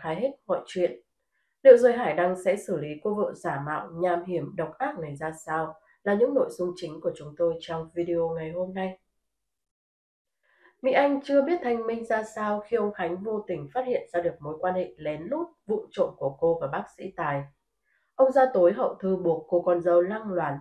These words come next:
chắc nết này quấn xéo khỏi trần gian. Nhưng Mỹ Anh khó khăn lắm mới có được vị trí phu nhân của tổng giám đốc. Cô không chịu khuất phục. Trong lúc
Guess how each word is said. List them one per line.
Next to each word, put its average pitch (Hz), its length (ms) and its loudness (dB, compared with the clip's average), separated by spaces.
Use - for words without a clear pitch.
chắc 240 220 -8
nết 277 280 2
này 147 200 -8
quấn 185 220 0
xéo 180 200 -6
khỏi 175 200 -6
trần 143 300 -10
gian. 170 240 2
Nhưng 247 180 8
Mỹ 247 120 2
Anh 254 260 4
khó 180 220 0
khăn 202 200 -2
lắm 180 220 -2
mới 202 100 -6
có 165 140 -2
được 214 240 -6
vị - 160 -8
trí 156 320 -16
phu 247 120 0
nhân 233 260 0
của 143 80 -12
tổng 139 260 -6
giám 139 260 -6
đốc. 220 280 -4
Cô 277 140 12
không 285 240 4
chịu 185 200 -4
khuất 311 200 -2
phục. 170 140 4
Trong 277 200 10
lúc 339 140 4